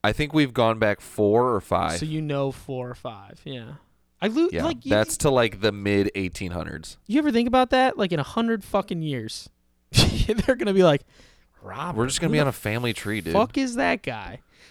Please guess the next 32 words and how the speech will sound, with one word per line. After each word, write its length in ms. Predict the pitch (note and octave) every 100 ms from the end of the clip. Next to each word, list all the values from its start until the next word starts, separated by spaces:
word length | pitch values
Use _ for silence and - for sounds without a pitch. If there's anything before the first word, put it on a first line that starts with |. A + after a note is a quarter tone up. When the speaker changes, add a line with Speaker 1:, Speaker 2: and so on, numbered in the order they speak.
| -
Speaker 2:
Like, 160 | G#3
they 120 | G3+ E4
didn't 160 | F4+
have, 220 | E4 A#3+
they 120 | - D#4+
didn't 160 | F4
have 120 | D#4+ -
shit 260 | - B3 - -
to 100 | -
write 260 | A3+ A#3 F3+ -
anything 480 | A3+ D4+ C#4+ C4+ G#3
down, 380 | F3 E3+ - - - -
let 180 | A3+ F4+
alone 520 | F#4 C4 B3+ A3+ E3
there's 220 | D#3+ B3+
a 60 | E4
book 440 | E3 F3 F3+ C3+ -
that 200 | E3 F#3
was 160 | F#3 D#3
written 300 | G#3+ D#4 C4
down 320 | F#3+ D#3+ D#3+ -
a 260 | F#3+ E3+ D3
fucking 840 | - - - - D#4 - C4+ A#3+
thousand 680 | - - A3 C4+ C#4+ D#4+ C4+
years 320 | C4+ C4 A3
ago 380 | G#3 E3 C#3+ D3 - - _ _ -
of 260 | G#3 F3+ -
rewritten 760 | D#3+ F#3+ D4 C#4+ C4+ C4 C4+ B3
stories 600 | - B3 A#3 A3+ A3+ -
that 180 | G#3+ G3
were 100 | F#3+
rewritten, 800 | E3+ A#3 B3+ G#3 A3+ G#3 G#3+